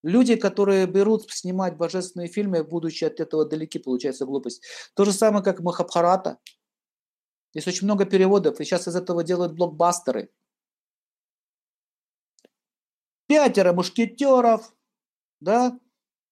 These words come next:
Есть четыре мушкетера, а у них есть пять мушкетеров. Это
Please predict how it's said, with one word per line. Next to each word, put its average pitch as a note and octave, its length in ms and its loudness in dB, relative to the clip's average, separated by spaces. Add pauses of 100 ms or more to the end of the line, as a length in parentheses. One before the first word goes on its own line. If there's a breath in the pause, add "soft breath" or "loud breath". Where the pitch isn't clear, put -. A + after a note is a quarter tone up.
(440)
Есть F#3 200 -6
четыре C#4+ 320 2
мушкетера, F3 680 -4
а C#3 140 -2
у F#3 80 0
них C4 180 0
есть B3 240 -2
пять G3 240 0
мушкетеров. B2+ 640 -8
Это E3 380 -2